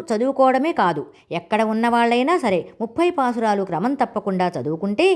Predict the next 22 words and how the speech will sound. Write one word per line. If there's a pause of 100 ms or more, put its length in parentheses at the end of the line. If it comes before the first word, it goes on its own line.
(320)
వారందరికీ (260)
స్వామి
యొక్క
దివ్యమైన
అనుగ్రహం
కలుగుతుంది, (360)
నిత్యమైన
పరిపూర్ణమైన
ఆనందం
లభిస్తుంది. (380)
మానవులకు
కావలసినది
ఏమిటి? (260)
ఆనందం. (680)
ఆనందో
బ్రహ్మ, (500)
అసలైన
బ్రహ్మ
అంటే
ఏమిటి? (200)
ఆనందం. (300)
ఎవరికి